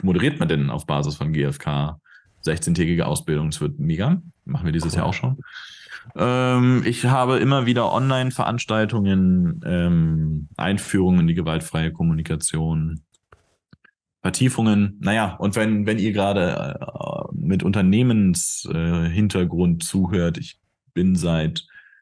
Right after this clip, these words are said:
Speaker 1: vielen Jahren an Schulen, an, äh, seit vielen Jahren, ähm, mache ich vor allem so mit, mit, mit ganzen Abteilungen oder Teams und teilweise auch, wenn ihr so Führungskräfte schicken wollt,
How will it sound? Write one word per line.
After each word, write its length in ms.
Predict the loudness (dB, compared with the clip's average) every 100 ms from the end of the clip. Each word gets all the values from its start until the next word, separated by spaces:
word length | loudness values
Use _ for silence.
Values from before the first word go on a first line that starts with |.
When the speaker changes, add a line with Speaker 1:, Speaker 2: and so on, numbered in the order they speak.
| _ -8
Speaker 1:
vielen 280 | 0 4
Jahren 300 | 4 2 2
an 120 | 0 -4
Schulen, 600 | -4 -2 0 0 -4 -8 -12
an, 480 | -6 -4 -2 -2 -4
äh, 380 | -6 -8 -8 -12 _ _ _ _
seit 240 | -8 -4 -2
vielen 260 | 2 4
Jahren, 640 | 4 4 2 2 2 -2 -10 _ -6
ähm, 760 | -2 2 4 4 4 0 -6 -8
mache 180 | -8
ich 60 | -8
vor 140 | -6
allem 200 | 0 0 2
so 80 |
mit, 260 | 0 0 -2
mit, 320 | -4 -4 -4
mit 180 | -4 -2
ganzen 300 | 0 0 0
Abteilungen 640 | -2 -4 -4 -2 0 -2
oder 220 | 0 -2 -2
Teams 440 | 0 2 2 0
und 160 | -6 -2
teilweise 380 | 0 0 2 2
auch, 240 | 0 0
wenn 360 | -4 -2 0 0
ihr 240 | 0 -2 -4
so 140 | -6
Führungskräfte 720 | -2 0 0 0 -4 0 -2
schicken 380 | -2 -4 -4 -2
wollt, 320 | -2 -2 -4